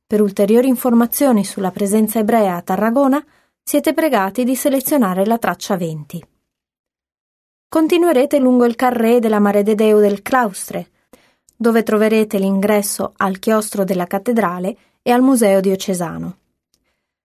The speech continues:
Vale la pena visitare l'interno del tempio, il chiostro e il museo diocesano,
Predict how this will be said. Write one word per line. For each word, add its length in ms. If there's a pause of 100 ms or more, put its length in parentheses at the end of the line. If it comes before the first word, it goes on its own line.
(140)
Vale 320
la 120
pena 280
visitare 500
l'interno 480
del 220
tempio, 640 (240)
il 200
chiostro 680
e 80
il 80
museo 380
diocesano, 720